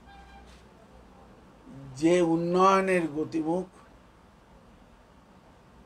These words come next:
যে জঙ্গলমহলবাসীকে যে তিনি শান্তি,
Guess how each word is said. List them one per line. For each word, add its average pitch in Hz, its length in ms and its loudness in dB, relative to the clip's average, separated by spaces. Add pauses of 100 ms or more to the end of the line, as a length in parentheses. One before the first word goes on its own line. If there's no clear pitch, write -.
(200)
যে 147 80 -8 (140)
জঙ্গলমহলবাসীকে 170 1400 2 (2500)
যে 156 80 -4 (100)
তিনি 160 200 -4 (160)
শান্তি, 170 440 -4